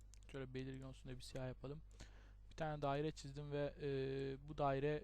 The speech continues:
benim menüm olacak. Daire dediğimde yani, e, köşeli bir dikdörtgen. Bu benim menüm olacak, e, ve ben bunu değişik grafikler yöntemiyle işte uyarlayacağım.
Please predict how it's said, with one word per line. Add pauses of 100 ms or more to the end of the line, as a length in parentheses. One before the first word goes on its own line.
(120)
benim
menüm
olacak. (1400)
Daire
dediğimde
yani,
e,
köşeli
bir
dikdörtgen. (1000)
Bu (220)
benim
menüm
olacak,
e, (760)
ve
ben
bunu (420)
değişik
grafikler
yöntemiyle
işte
uyarlayacağım.